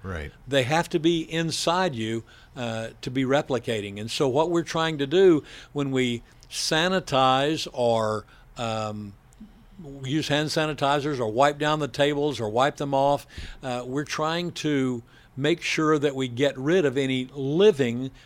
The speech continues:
Speaker 2: virus that are there.
Speaker 1: Mm-hmm.
Speaker 2: Uh, I had a couple of nurses, um, within the last week who told me that if they have a, a hospital room that has a, uh, person in there that has a virus, the first thing they do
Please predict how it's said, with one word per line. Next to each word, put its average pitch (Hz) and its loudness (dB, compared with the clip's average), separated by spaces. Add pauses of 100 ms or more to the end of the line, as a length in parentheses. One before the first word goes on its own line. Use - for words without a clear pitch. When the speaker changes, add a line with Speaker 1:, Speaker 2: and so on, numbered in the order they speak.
(160)
Speaker 2:
virus 127 2
that 123 -2
are 131 2
there. 127 2
Speaker 1:
Mm-hmm. 90 -10
Speaker 2:
Uh, 120 -2
I 131 0
had 139 2
a 135 0
couple 143 -2
of 127 0
nurses, 135 2
um, 120 -4
within 135 -4
the 123 0
last 127 2
week 143 -2
who 131 -6
told 135 2
me 135 2
that 131 0 (260)
if 131 -6
they 139 0
have 151 0
a, 135 2 (140)
a 117 -4
hospital 156 0
room 123 -2 (300)
that 127 -6
has 131 0
a, 120 2
uh, 110 -2
person 156 -2
in 151 -2
there 135 2
that 120 -4
has 131 0
a 165 4
virus, 147 2 (680)
the 139 -2
first 185 2
thing 190 2
they 175 6
do 139 8